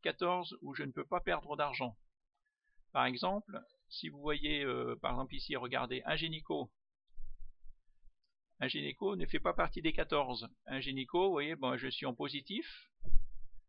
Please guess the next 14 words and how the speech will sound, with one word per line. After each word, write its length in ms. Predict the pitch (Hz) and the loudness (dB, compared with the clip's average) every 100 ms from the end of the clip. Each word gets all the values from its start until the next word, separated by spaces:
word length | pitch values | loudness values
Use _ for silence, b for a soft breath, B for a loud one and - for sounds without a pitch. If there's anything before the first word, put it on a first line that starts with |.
| _ _ | _ _
mais 400 | - 135 196 - - _ _ _ - | -4 2 2 0 -10 _ _ _ -10
mon 180 | 143 143 | -6 -4
stop 380 | - - 214 - _ - | -4 2 2 0 _ -2
est 180 | 185 - | -2 0
en 140 | 202 | 0
dessous 340 | 196 185 214 202 | 0 -2 -2 -2
de 40 | |
mon 160 | 180 160 - | -2 -4 0
point 220 | 180 180 | 2 2
de, 920 | 160 156 147 147 139 135 135 131 143 180 - - - - - - - _ _ - - - 131 | 0 0 2 2 2 2 2 0 -2 -6 -12 -14 -18 -20 -20 -20 -20 _ _ -20 -18 -12 -8
mon 100 | 135 | -4
point 160 | 165 | 0
d'achat. 380 | 156 156 156 143 - - - - - - - - - - - - _ _ _ 131 | 0 0 0 0 -4 -6 -10 -12 -12 -12 -10 -12 -12 -16 -20 -20 _ _ _ -8
Hein, 160 | 131 | -6